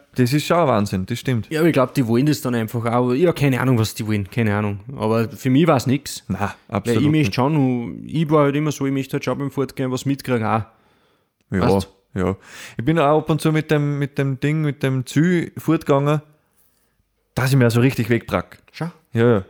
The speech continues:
Speaker 1: Also mal so
Speaker 2: Ja, aber
Speaker 1: richtig
Speaker 2: ist dann was geworden? Meistens
Speaker 1: Festplatten
Speaker 2: wird's dann eh nix.
Speaker 1: resetten. Nicht immer.
Speaker 2: Weil
Speaker 1: Also
Speaker 2: manchmal, wenn man sich's vornimmt, dann ist richtig scheiße.
Speaker 1: Genau so ist.
Speaker 2: Und wenn man was geplant hat nächsten Tag oder
Speaker 1: Ja.
Speaker 2: so, Alter, dann rennt's
Speaker 1: Spontan.
Speaker 2: dahin.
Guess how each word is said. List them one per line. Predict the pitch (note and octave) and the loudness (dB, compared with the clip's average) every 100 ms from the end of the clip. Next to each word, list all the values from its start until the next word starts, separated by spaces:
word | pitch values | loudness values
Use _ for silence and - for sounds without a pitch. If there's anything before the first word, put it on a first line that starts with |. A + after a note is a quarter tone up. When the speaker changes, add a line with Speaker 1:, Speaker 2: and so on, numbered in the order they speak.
| _ - | _ -6
Speaker 1:
Also | A2+ B2+ | 0 2
mal | B2 | 2
so | B2 | 2
Speaker 2:
Ja, | D3 | 2
aber | E3 | 2
Speaker 1:
richtig | F3+ | 0
Speaker 2:
ist | F#3+ | 0
dann | G3 | 0
was | F#3 F3+ | 0 -4
geworden? | D3+ F#3 D3+ | -4 -4 -2
Meistens | C#3+ C#3 C3+ | 0 0 0
Speaker 1:
Festplatten | C3 B2 | 0 0
Speaker 2:
wird's | A#2 | 0
dann | D#3+ | -4
eh | D3+ | -2
nix. | A#2 | -2
Speaker 1:
resetten. | A2+ A2 G#2 G2+ - _ - | 0 0 -2 -4 -8 _ -4
Nicht | C3 D3+ | 0 2
immer. | C3 A2+ - _ - | 2 2 -4 _ -6
Speaker 2:
Weil | B2 C3 | -2 0
Speaker 1:
Also | C#3 | 0
Speaker 2:
manchmal, | D3 - D#3+ | 0 -2 -2
wenn | D#3+ | 0
man | D#3+ | -2
sich's | D#3+ - | -4 -4
vornimmt, | D3+ D#3+ E3 D3+ | -2 -2 -2 -4
dann | D3+ D3+ C#3 | -4 -4 -4
ist | D3 - | -6 -6
richtig | C3 E3 - F3 | -4 -4 -4 -8
scheiße. | - C#3+ B2+ | -2 0 2
Speaker 1:
Genau | A#2 A2+ | 2 2
so | A2 | 0
ist. | G2+ G#2+ | -2 -2
Speaker 2:
Und | C#3 | 0
wenn | C#3 | 0
man | D#3 D#3 | 2 0
was | D3+ D3 - | -2 -4 -4
geplant | C3 A#2 B2 E3 | -4 -2 0 -2
hat | F#3 | -2
nächsten | F3 E3+ - D#3 | -2 -4 -4 -4
Tag | D3 | -2
oder | D3 | -2
Speaker 1:
Ja. | D3+ | 0
Speaker 2:
so, | D3+ A#2 | 0 0
Alter, | A2 A#2 A#2 A2+ | 0 0 0 0
dann | A2 A2+ | 0 -2
rennt's | A2 | 0
Speaker 1:
Spontan. | A2 B2+ A#2+ A#2+ | 2 4 4 4
Speaker 2:
dahin. | B2+ A2+ A2 A#2 A2+ | 4 2 2 0 -2